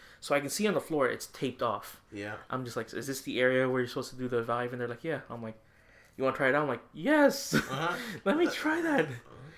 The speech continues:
Speaker 1: And they were like, "Okay, here you go." And they put it on me. I was like, "Oh my God." <laughs> And so they put on my, I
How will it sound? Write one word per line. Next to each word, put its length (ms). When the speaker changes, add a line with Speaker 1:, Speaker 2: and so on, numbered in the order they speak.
Speaker 1:
And 80
they 40
were 80
like, 180
"Okay, 260
here 140
you 120
go." 220
And 80
they 60
put 180
it 60
on 200
me. 80
I 40
was 100
like, 140
"Oh 80
my 200
God." 320
<laughs> 220
And 160
so 80
they 60
put 180
on 100
my, 120
I 200